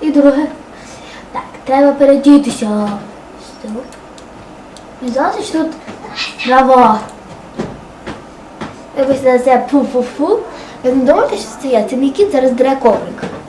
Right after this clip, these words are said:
Точніше, крісло. І так, зараз ми маємо вибрати наряд. Хай бистро, чимай, чимай звідси. Чима! Ой.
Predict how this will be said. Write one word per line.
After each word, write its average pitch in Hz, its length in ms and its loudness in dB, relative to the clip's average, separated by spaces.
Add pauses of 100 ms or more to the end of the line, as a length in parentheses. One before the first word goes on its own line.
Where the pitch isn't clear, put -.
(320)
Точніше, 269 320 -4
крісло. 277 420 -2 (1700)
І 285 240 -6
так, 233 200 -6 (140)
зараз 240 260 -2
ми 247 100 -6
маємо 240 240 -4 (760)
вибрати 240 460 4
наряд. 214 460 -4 (1600)
Хай 262 120 -4
бистро, 277 440 0
чимай, 269 540 0 (420)
чимай 359 380 -6
звідси. 349 500 -2 (1120)
Чима! 571 380 0 (1160)
Ой. - 80 -12